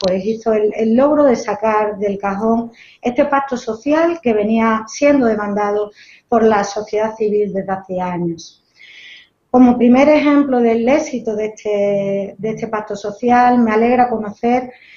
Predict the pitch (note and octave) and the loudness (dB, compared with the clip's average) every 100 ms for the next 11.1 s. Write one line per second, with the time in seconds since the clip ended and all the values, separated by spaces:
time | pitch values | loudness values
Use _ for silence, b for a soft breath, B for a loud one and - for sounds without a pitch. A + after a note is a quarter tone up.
0 | B _ A#3 A#3+ A3 C4+ D4 D4 C#4 B3 | B _ 0 2 2 2 2 2 2 2
1 | A3 G#3+ A3 G#3+ G#3+ A3 E4 D#4 A#3 A3 | 0 -4 -8 -6 -4 -2 -2 0 0 -2
2 | A3 A3 G#3+ G#3+ G#3+ G3+ G3+ G3+ G#3 - | -4 -6 -6 -4 -2 -2 -2 -4 -8 -8
3 | G3 F#3+ F#3+ B3 C4 A3+ F#3+ F#3 B B | -8 -6 -4 0 2 2 0 -2 B B
4 | B B G#3 A3 A3 G#3 G#3 A3+ - G#3+ | B B -2 2 4 4 2 -2 -8 -2
5 | A#3+ A#3 A#3+ A#3 G#3 G#3 G#3+ G#3 G3 G3+ | 2 4 4 2 2 0 0 -2 -4 0
6 | C4 C4 G3+ G3+ - G#3 G#3 G#3 G3+ G3 | 0 0 -2 -6 -4 -6 -6 -10 -8 -8
7 | G#3 G3 G#3+ G#3+ G#3 G3 G3 G3 F#3+ F#3+ | -8 -6 -4 -4 -4 -4 -4 -4 -6 -6
8 | F#3+ A3+ B3 F#3+ F#3 - F#3+ F#3 F#3+ G3 | -2 0 0 0 -4 -6 -6 -4 -4 -2
9 | A3+ G#3 F#3+ B B B B G3 G#3+ F#3+ | -2 -2 -6 B B B B -2 2 2
10 | F#3 A3 G3+ G3 G3 G3 F#3+ G#3+ G#3+ A3+ | 2 2 2 2 -2 -4 -6 -2 2 0